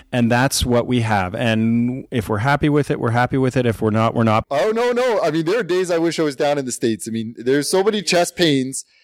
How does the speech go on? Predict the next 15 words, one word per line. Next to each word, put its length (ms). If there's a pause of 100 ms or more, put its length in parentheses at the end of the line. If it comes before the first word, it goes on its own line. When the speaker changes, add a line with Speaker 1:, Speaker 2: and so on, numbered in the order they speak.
(280)
Speaker 2:
so 400
many 160
chest 280
pains 240
that 120
I 120
struggle 460
to 80
push 320
through 160
the 100
door 300
of 120
cardiology 800
because, 520